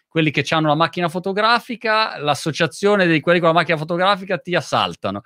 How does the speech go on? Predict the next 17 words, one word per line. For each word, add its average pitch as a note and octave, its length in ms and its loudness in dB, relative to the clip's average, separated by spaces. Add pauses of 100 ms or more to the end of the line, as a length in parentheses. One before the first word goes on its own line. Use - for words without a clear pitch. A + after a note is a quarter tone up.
(200)
e F#3 120 -2
via A#3+ 160 0
così. G#2+ 320 -4 (280)
Come, D#4+ 360 -2
come C4 240 -4
hai D4 80 2
visto A3 260 0
il B2+ 60 -2
cambiamento B2+ 760 2
della A2+ 160 -2
società G#2+ 440 -4
in G#2 80 -6
questi G#2+ 320 -6
anni G2+ 240 -4
rispetto F#2+ 380 -10
agli G#2 100 -4
inizi? - 420 -8